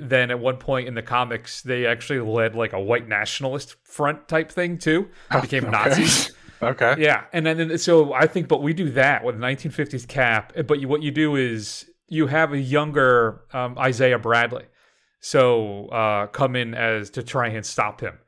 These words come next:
Speaker 1: Um, and then we have that issue as well. So now you have the, uh, the Black Captain America fighting the Nazi <laughs> Captain America, and, uh, he, that's, I just, I don't know. It's something that my little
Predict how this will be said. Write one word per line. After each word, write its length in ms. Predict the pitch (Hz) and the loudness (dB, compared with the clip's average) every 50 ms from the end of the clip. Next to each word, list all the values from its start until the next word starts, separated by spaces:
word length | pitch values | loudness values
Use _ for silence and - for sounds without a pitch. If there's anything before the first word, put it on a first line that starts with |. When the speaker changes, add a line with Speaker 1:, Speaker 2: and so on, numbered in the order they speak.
| _ _ _ _ _ _ _ _ _ _ | _ _ _ _ _ _ _ _ _ _
Speaker 1:
Um, 300 | - 139 117 107 101 101 | -8 -6 -4 -4 -4 -4
and 100 | 113 120 | -6 -6
then 140 | 123 127 127 | -4 -4 -4
we 100 | 123 131 110 | -4 -4 -2
have 240 | 123 131 120 110 113 | 0 -2 -2 0 2
that 220 | 127 127 139 139 | 2 2 2 0
issue 320 | 160 135 - - 139 123 120 | -2 -6 -4 -4 -4 -4 -4
as 120 | 113 113 | -2 0
well. 120 | 127 120 | 0 0
So 120 | 113 - 117 | 0 -2 -6
now 100 | 117 117 | -6 -6
you 220 | 123 127 131 127 | -4 -2 -4 -2
have 400 | 113 123 123 120 120 110 101 - | 0 0 0 0 0 -4 -8 -12
the, 340 | - 120 113 110 107 113 110 | -12 -10 -10 -10 -10 -8 -6
uh, 300 | 127 113 110 107 104 104 | -4 -4 -2 -2 -4 -4
the 100 | 107 113 | -6 -6
Black 300 | 101 117 117 113 110 - | -4 0 0 0 0 -2
Captain 320 | - 120 113 117 - 120 | -4 -4 -4 -4 -4 -8
America 420 | 117 107 110 107 104 104 - 107 101 | -6 -4 -4 -4 -4 -6 -6 -8 -10
fighting 420 | - - 113 113 110 113 107 107 | -6 -4 -4 -4 -4 -4 -8 -6
the 80 | 101 101 | -8 -4
Nazi 360 | 101 104 107 104 - - 110 | -2 0 -2 -2 -4 -10 -8
<laughs> 0 | |
Captain 360 | - - 127 127 - - - | -4 -4 -4 -4 -4 -6 -6
America, 500 | - 175 190 180 160 147 143 - 117 - - - - - - - - - - | -6 0 4 4 4 4 4 0 -4 -6 -6 -14 -20 -20 -20 -20 -20 -20 -8
and, 560 | - 165 151 151 147 143 139 139 135 131 131 131 | -4 -2 0 0 2 0 0 -2 -2 -4 0 2
uh, 260 | 135 127 123 120 120 | 2 4 4 2 2
he, 320 | 120 120 131 143 147 139 139 - | 0 -2 -4 -6 -6 -6 -6 -6
that's, 560 | 160 165 165 160 147 156 - - - - - _ _ _ _ _ - | -2 0 2 2 0 -2 -8 -12 -12 -12 -14 _ _ _ _ _ -4
I 120 | 143 139 | -4 -2
just, 340 | 123 127 123 - - - 160 | -2 -4 -8 -8 -10 -8 -4
I 100 | 147 135 | -4 -2
don't 80 | 123 | -2
know. 320 | 113 98 120 - - - 120 | -2 -4 -6 -10 -4 -4 -2
It's 160 | 120 120 - | -2 -2 -2
something 300 | - 147 131 - 123 123 | -4 -4 -4 -4 -6 0
that 200 | 117 120 117 120 | 0 0 0 2
my 200 | 123 120 117 117 | 0 0 0 0
little 400 | 110 113 120 113 110 101 - - | 2 2 2 2 2 0 -2 -6